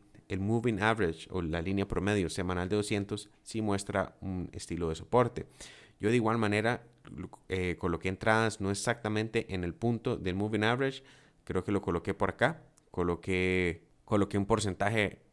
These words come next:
bastante decente de mi capital. No, no es nada ex-, exageradamente grande,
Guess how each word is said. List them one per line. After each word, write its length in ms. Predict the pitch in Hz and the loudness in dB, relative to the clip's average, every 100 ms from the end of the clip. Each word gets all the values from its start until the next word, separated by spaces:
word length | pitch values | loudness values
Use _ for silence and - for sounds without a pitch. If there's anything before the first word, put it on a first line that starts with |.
| _ - | _ -12
bastante 680 | 95 87 - 98 98 104 92 | -2 -2 0 -2 2 2 2
decente 520 | 82 82 107 113 113 | 0 -2 -2 0 2
de 100 | 92 | 2
mi 140 | 87 | 2
capital. 520 | - 80 85 107 135 107 | -2 -4 0 2 2 2
No, 240 | 101 110 | 4 4
no 180 | 95 107 | 4 2
es 140 | 120 | 2
nada 260 | 127 123 120 | 2 2 2
ex-, 200 | 101 - | 0 -6
exageradamente 760 | - - 92 92 92 104 104 107 | -10 -6 -6 -2 0 0 0 -2
grande, 420 | 95 113 131 151 | 0 2 0 -2